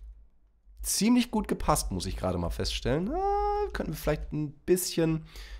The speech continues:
ein kleines bisschen mehr hier hinpacken. Okay, jetzt passt ziemlich gut. So, da ist unsere Einheit drin und auch hier wurde wieder abgeschnitten. In letzter Zeit schneide ich aber viel ab hier. Ich will nicht so viel schneiden.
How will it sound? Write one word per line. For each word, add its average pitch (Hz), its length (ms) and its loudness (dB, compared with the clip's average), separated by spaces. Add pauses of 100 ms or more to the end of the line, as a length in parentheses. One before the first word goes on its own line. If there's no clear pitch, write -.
ein 123 180 -4
kleines 160 420 4
bisschen 135 360 -2
mehr 120 160 4
hier 117 400 0
hinpacken. 95 540 -2 (1000)
Okay, - 220 2
jetzt 131 220 8
passt - 260 2
ziemlich 90 280 2
gut. - 200 0 (220)
So, 135 260 8 (380)
da 151 180 12
ist - 280 2
unsere 139 420 4
Einheit 107 540 6 (100)
drin 110 540 2
und - 160 -4
auch 90 140 -6
hier - 340 -6
wurde 87 180 -2
wieder 82 140 -2
abgeschnitten. - 720 -6 (440)
In - 100 -10
letzter 139 200 -4
Zeit - 140 -8
schneide 143 280 -4
ich - 80 -4
aber 135 140 -4
viel - 300 -4
ab - 120 -6
hier. - 140 -8
Ich - 120 -8
will - 80 -6
nicht 185 100 -8
so 87 100 -8
viel - 160 -8
schneiden. 80 460 -6